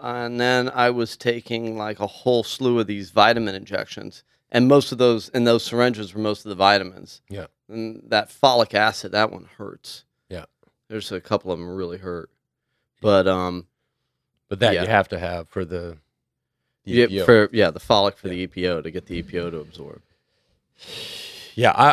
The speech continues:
Speaker 2: I was, I was, I was shocked. Like, I thought I'd seen some stuff in my day, and I was like, "Damn."
Speaker 1: I was committed.
Speaker 2: Yeah, no, you were committed.
Speaker 1: Yeah.
Speaker 2: And you got lean. Like, you could see it as the process went through.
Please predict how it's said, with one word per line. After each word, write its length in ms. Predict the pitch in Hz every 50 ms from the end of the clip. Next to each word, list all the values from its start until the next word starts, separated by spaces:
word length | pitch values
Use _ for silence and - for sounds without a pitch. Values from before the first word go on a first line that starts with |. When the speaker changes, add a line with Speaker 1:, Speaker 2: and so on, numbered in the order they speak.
| - 131 147
Speaker 2:
I 40 | 170
was, 220 | 185 185 156 135 -
I 140 | - 123 139
was, 320 | 185 220 190 135 - - -
I 120 | - 139 180
was 120 | 226 -
shocked. 600 | - - - 330 415 - - - _ - - _ _ _ _ _ _ _ -
Like, 100 | - 113
I 100 | 123 180
thought 220 | 185 185 160 151
I'd 140 | 147 151 143
seen 200 | - - 143 135
some 160 | - 127 113
stuff 280 | 101 - - 113 104 -
in 80 | 104 92
my 140 | 90 92
day, 180 | 87 92 87 90
and 100 | 92 92
I 80 | 92 92
was 120 | 92 90
like, 180 | 92 - - -
"Damn." 400 | - 107 110 101 82 - _ _ _ _ _ _ _ _ _ _ _ _ _ _ _ _ _ _ _ _ -
Speaker 1:
I 40 | 110
was 120 | 120 -
committed. 500 | - - 110 110 113 113 90 78 82 - _ _ _ _ -
Speaker 2:
Yeah, 200 | 110 135 156 143
no, 160 | 110 127 139
you 200 | 131 127 139 147
were 180 | 139 143 147 156
committed. 500 | - 135 110 95 90 82 82 - _ _ _ _
Speaker 1:
Yeah. 160 | 101 95 78 -
Speaker 2:
And 140 | 135 139 139
you 100 | 147 180
got 200 | 180 175 123 104
lean. 420 | 110 104 110 131 147 156 127 98 82
Like, 220 | 87 92 92 - _ _ _ _ _ _ _ _ _
you 80 | - 127
could 160 | - 131 -
see 400 | - - - - - 170 180 175
it 100 | 147 117
as 320 | 120 120 117 117 107 104
the 120 | - 104 104
process 580 | - - 123 123 120 - - 120 110 104 -
went 160 | 113 107 92 -
through. 320 | 135 147 151 139 120 107